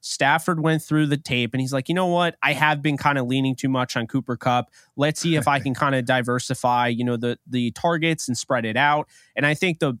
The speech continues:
Speaker 1: the main reason he's gonna be able to do that is 'cause Van Jefferson is gonna open up the offense, uh,
Speaker 2: Mm-hmm.
Speaker 1: like, you know, open up a car door, a-, and they're just gonna, you know, slide right into, uh, you know, the driver's seat. They're gonna step on the gas and they're gonna win this game.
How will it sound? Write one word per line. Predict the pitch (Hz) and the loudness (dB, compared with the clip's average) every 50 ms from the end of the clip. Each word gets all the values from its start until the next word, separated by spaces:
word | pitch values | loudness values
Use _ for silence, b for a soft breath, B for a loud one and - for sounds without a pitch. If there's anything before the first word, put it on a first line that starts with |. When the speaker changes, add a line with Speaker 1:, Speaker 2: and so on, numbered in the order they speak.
| _ - | _ -4
Speaker 1:
the | 123 | -2
main | 117 117 117 127 139 160 175 185 196 202 196 | 0 0 0 0 0 2 0 0 0 0 0
reason | 175 143 135 135 147 156 165 151 180 175 | -2 -2 0 0 0 0 0 0 2 2
he's | 160 147 139 127 | 2 2 0 0
gonna | 147 143 139 | -2 -2 0
be | 127 139 139 | 0 0 0
able | 127 131 127 | 0 -2 -4
to | 117 | -2
do | 110 120 127 | -2 -2 0
that | 131 139 139 143 - | 2 2 2 2 0
is | 101 - | -4 -6
'cause | - 120 117 107 | -4 -4 -4 -2
Van | 104 120 123 135 139 123 | -2 0 0 0 0 0
Jefferson | 123 123 120 - 123 120 - - 110 | 0 0 0 0 -4 -6 -4 -6 -8
is | 110 107 - | -8 -6 -6
gonna | 123 113 104 - | -6 -8 -6 -4
open | 127 123 117 - 131 | -4 -4 -4 -2 -4
up | 127 120 - | -4 -4 -4
the | - 117 | -4 -4
offense, | 110 110 110 110 110 - 117 104 101 95 90 - - b b b b b b b | -2 0 -2 -2 -2 -4 -6 -6 -6 -8 -10 -12 -14 b b b b b b b
uh, | 110 117 110 101 - | -2 0 0 0 -2
Speaker 2:
Mm-hmm. | 92 123 | -2 -2
Speaker 1:
like, | 123 120 - - | -2 -2 -2 -4
you | 120 117 | -4 -2
know, | 117 113 110 | 0 0 0
open | 135 139 - 143 | 0 0 0 0
up | 135 - - | -2 -4 -6
a | 120 | -8
car | - - 131 127 123 | -4 -2 0 0 0
door, | 113 117 107 101 - - - _ _ | -2 -4 -4 -4 -8 -10 -16 _ _
a-, | 123 | -4
and | 120 113 104 120 120 117 117 113 | -2 -2 -2 -2 -2 -2 -2 0
they're | 131 135 | -2 -2
just | 120 135 139 - - | -2 -2 -4 -2 0
gonna, | 156 135 127 123 120 110 b b b b b | 0 2 2 0 -2 -4 b b b b b
you | 135 | -2
know, | 127 127 120 120 120 - | 0 2 0 0 -2 -4
slide | - - - - 143 143 156 180 185 160 | -6 -6 -4 0 2 4 4 4 2 2
right | 175 175 175 170 | 2 2 2 2
into, | 170 170 160 - - 165 165 160 156 151 151 | 2 0 0 0 2 2 4 4 4 4 4
uh, | 156 151 151 147 147 b b b b b b _ | 4 4 4 2 2 b b b b b b _
you | 139 | 0
know, | 147 151 147 | 2 2 2
the | 139 143 135 | 2 0 2
driver's | 131 147 147 151 156 156 160 - | 2 4 4 4 4 2 0 -2
seat. | - - 160 165 175 190 - _ | 0 0 0 0 0 -2 -4 _
They're | 135 131 | -2 -2
gonna | 131 120 | -2 -2
step | - - - 160 - 175 | -2 0 0 2 2 2
on | 165 156 | 2 2
the | 151 131 | 0 0
gas | 127 135 143 151 180 180 - 156 | 2 2 2 2 2 0 -2 -2
and | 143 | -2
they're | 143 | 0
gonna | 151 156 156 | 0 0 0
win | 160 160 156 | 0 0 -2
this | 156 151 | -2 -4
game. | - - 165 165 120 - | -2 -2 -2 -2 -2 -6